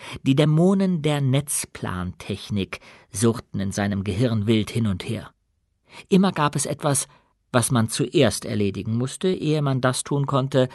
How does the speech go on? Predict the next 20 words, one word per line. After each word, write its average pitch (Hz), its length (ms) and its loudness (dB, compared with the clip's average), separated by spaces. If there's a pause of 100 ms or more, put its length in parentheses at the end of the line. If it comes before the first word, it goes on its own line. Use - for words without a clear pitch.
(160)
was - 200 -2
man 120 160 0
eigentlich 90 580 -4
tun - 200 -12
wollte. 64 380 -12 (800)
Und 117 160 -2
selbst 101 280 -2
dann 101 280 2 (420)
konnte 104 280 0
es 90 120 -6
noch 85 140 -8
schiefgehen. - 540 -4 (1000)
Zu - 180 4
Vetinari 180 600 6
aber 190 220 0
sagte 175 320 2
er 151 100 0
fröhlich: 156 560 4 (540)
„Euer 135 200 8
Lordschaft, 113 640 2